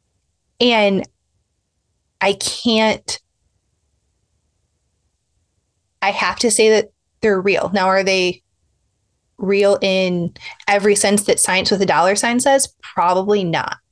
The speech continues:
But to say that the whole thing is a bunch of bullshit, I also don't agree with. I feel like it's like throwing the baby out with the bathwater. Um, do I think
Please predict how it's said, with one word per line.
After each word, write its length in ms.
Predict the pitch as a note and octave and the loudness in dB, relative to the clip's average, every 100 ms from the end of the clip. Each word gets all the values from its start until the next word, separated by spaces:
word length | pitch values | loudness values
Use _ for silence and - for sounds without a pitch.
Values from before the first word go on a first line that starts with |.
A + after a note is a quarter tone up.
| - _ _ _ _ _ _ _ _ _ _ _ _ _ _ _ - | -20 _ _ _ _ _ _ _ _ _ _ _ _ _ _ _ -8
But 540 | F3+ F3 G3+ F#3+ E3+ _ _ _ _ - | -6 0 2 2 -2 _ _ _ _ -4
to 140 | A3+ | -2
say 480 | - G#3+ G#3 G3 - | 2 2 2 2 0
that 180 | G3 - | -4 -4
the 80 | F3+ | -6
whole 760 | - - - - A3 G#3+ A#3 | -2 -2 -2 -2 2 4 4
thing 380 | A3+ - G3 G#3 | 2 -2 0 2
is 120 | G#3+ | 0
a 60 | F#3+ | 0
bunch 240 | F3+ F#3+ | -2 -2
of 100 | F#3 | -2
bullshit, 520 | E3+ F3 G3+ D4 E4 - _ _ _ _ - | 0 0 2 2 2 -2 _ _ _ _ -4
I 180 | G3+ - | -4 -2
also 360 | F#3+ F#3 - G3+ | 0 0 2 0
don't 200 | F#3 F3 | 2 0
agree 240 | F3+ F#3+ | 0 0
with. 180 | C#3+ - | 0 0
I 100 | F#3+ | -4
feel 200 | G3 G#3+ | 0 2
like 300 | G3 F3+ - - - - - - - | 2 0 -4 -16 -20 -20 -20 -20 -6
it's 140 | G#3+ A#3 | -2 0
like 140 | - | 2
throwing 180 | B3 A#3 | 2 2
the 60 | G#3+ | 2
baby 260 | G#3 G3+ | 2 2
out 120 | E3+ | 0
with 80 | - | -2
the 60 | F#3 | -2
bathwater. 560 | F#3 F3+ - B2+ - - _ _ _ _ _ _ _ _ _ _ - - - - - | -2 -2 -2 -4 -6 -12 _ _ _ _ _ _ _ _ _ _ -20 -20 -20 -20 -8
Um, 300 | F3+ C#3 - - | -4 -4 -4 -6
do 260 | A#3+ A3 G3+ | -2 2 2
I 100 | G3 | 2
think 540 | - G#3 G3 - - | 0 0 0 -4 -12